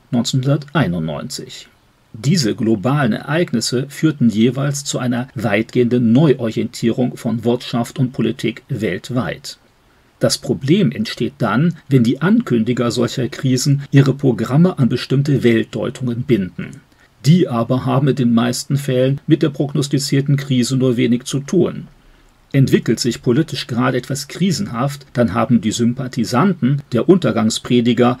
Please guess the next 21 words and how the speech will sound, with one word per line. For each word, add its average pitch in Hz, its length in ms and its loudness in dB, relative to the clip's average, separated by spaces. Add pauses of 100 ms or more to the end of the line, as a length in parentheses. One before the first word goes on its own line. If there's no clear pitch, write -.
den 117 140 0
festen - 560 -2
Eindruck, 139 560 0 (120)
auch 147 200 6
deren 131 400 2
Weltbild 147 640 4
und 123 100 2
politische 127 480 2
Deutung 131 480 2 (140)
müsse 123 260 -2
richtig - 380 -6
sein. - 380 -10 (760)
Christen 139 480 4
sollten 113 320 4
mit 107 160 4
solchen 135 320 0
Spekulationen 123 960 0
ganz 107 240 -2
besonders 104 400 -6
vorsichtig - 600 -8
sein, 85 380 -8